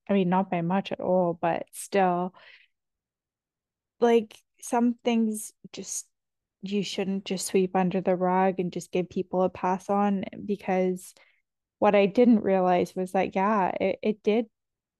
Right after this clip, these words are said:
it was still affecting me. And I, honestly, like,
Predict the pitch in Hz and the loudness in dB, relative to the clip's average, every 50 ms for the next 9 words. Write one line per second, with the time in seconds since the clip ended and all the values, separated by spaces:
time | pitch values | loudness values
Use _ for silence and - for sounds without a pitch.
0 | _ _ _ _ _ - - 208 196 202 190 185 196 202 208 - - - 220 202 | _ _ _ _ _ 0 0 0 0 0 -2 0 0 0 -2 -6 -6 -4 -4 -2
1 | 196 202 208 208 190 190 - _ - 202 202 202 185 180 180 180 - - - 180 | 0 -2 -2 -4 -6 -10 -10 _ -6 -2 -2 -2 -2 -2 -4 -6 -6 -6 -6 -4
2 | 180 180 180 180 175 - - _ - 190 185 185 180 - - _ _ _ - 196 | -4 -2 -2 -4 -4 -6 -10 _ -6 -4 -2 -2 -4 -6 -8 _ _ _ -2 0
3 | 190 190 196 220 240 233 - - 240 247 247 240 226 202 175 175 175 160 _ _ | 2 4 4 2 2 0 0 0 2 2 2 2 2 2 0 0 0 -2 _ _